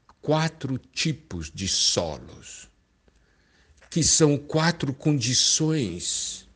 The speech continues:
do ser humano. E em cada uma dessas condições há uma lição a aprender. Porque dependendo do tipo do solo, nós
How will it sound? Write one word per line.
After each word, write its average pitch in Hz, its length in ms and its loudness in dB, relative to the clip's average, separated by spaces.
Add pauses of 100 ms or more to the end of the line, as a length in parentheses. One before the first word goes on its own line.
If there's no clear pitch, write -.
(680)
do 120 120 -2
ser 113 340 4
humano. 98 640 0 (1400)
E 95 160 -4
em 92 100 -2
cada 127 640 2
uma 127 300 0
dessas 120 560 -2
condições 107 1300 -6 (560)
há 101 80 -2
uma 101 220 2
lição 101 840 0
a 82 60 -4
aprender. 80 880 -8 (1160)
Porque 123 380 4
dependendo 123 920 6
do 120 160 0
tipo 180 440 -2
do 170 140 -2
solo, 87 640 0 (1040)
nós 95 600 -4